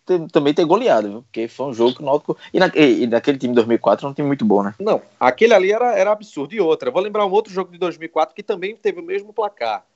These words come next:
Speaker 2: que foi nos aflitos. Eu tava nesse jogo. O Náutico venceu por três a um também o, o time do Sport. E teve um gol de falta de Marco Antônio, sensacional. Um golaço do meu amigo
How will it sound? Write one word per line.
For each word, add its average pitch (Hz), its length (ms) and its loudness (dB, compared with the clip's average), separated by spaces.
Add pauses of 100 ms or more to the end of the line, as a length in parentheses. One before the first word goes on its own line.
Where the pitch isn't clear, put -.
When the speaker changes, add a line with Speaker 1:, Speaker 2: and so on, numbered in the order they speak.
(160)
Speaker 2:
que 123 100 -20
foi 160 140 -6
nos 165 160 -10
aflitos. 135 520 -4
Eu 135 100 -2
tava 143 200 -2
nesse 127 300 -12
jogo. 104 400 -6
O 110 40 -16
Náutico 127 280 0
venceu 131 260 -4
por 135 180 -6
três 151 280 -4
a 147 80 2
um 139 100 -6
também 123 520 -6 (360)
o, 117 460 -4
o 131 60 -14
time 131 220 -6
do 123 80 -2
Sport. 139 580 4 (440)
E 143 300 4
teve 151 480 4
um 139 180 -4
gol 208 220 6
de 202 100 -6
falta 160 300 2
de 143 80 -10
Marco 143 240 -8
Antônio, 117 540 -10
sensacional. 139 1200 -6 (300)
Um 220 240 -8
golaço 170 840 6
do 147 140 -8
meu 165 360 -4
amigo 170 760 -8